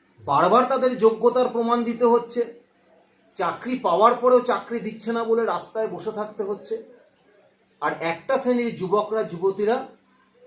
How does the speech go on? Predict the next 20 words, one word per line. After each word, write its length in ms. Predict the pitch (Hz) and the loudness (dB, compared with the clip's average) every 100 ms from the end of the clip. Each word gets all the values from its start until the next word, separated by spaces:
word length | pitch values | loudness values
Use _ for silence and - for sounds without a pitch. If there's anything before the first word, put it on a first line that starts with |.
| - _ _ _ _ _ _ | -20 _ _ _ _ _ _
তারা 140 | 185 196 | 0 0
তৃণমূল 460 | 208 196 233 285 294 | 2 4 4 6 4
কংগ্রেসের 460 | 269 262 254 254 247 | 4 4 4 2 4
তৈল 240 | 202 220 226 208 | 2 8 8 8
মর্ধন 340 | 196 175 220 214 | 2 0 0 4
করে 200 | 226 262 277 - _ _ _ _ _ 175 | 6 6 2 -10 _ _ _ _ _ 0
তৃণমূল 360 | 208 254 302 285 | 2 4 2 2
কংগ্রেসের 440 | 247 240 226 220 196 | 2 4 2 2 0
নেতাদের 400 | 180 196 202 196 | -2 -4 -4 -4
ধরে 240 | 180 196 254 381 - _ _ _ _ _ - | 0 2 4 2 -8 _ _ _ _ _ -6
চাকরি 400 | 175 165 - 214 | -4 -4 -6 -8
জুটিয়ে 360 | 175 180 196 190 | -6 2 2 2
নেওয়ার 220 | 185 190 156 | 0 -2 -6
চেষ্টা 280 | 143 - 139 | -12 -12 -12
করছে। 320 | 110 98 - _ _ _ _ _ _ _ _ | -12 -16 -20 _ _ _ _ _ _ _ _
এই 160 | 165 208 | -4 -2
হলো 200 | 196 233 226 | 0 0 -2
পশ্চিমবঙ্গের 760 | 170 - - 196 190 196 214 190 | -8 -12 -10 -6 -4 -2 -2 -4
বর্তমান 420 | 131 139 165 160 175 - | -6 -8 -10 -10 -10 -10
অবস্থা। 460 | 110 127 - - | -12 -12 -14 -20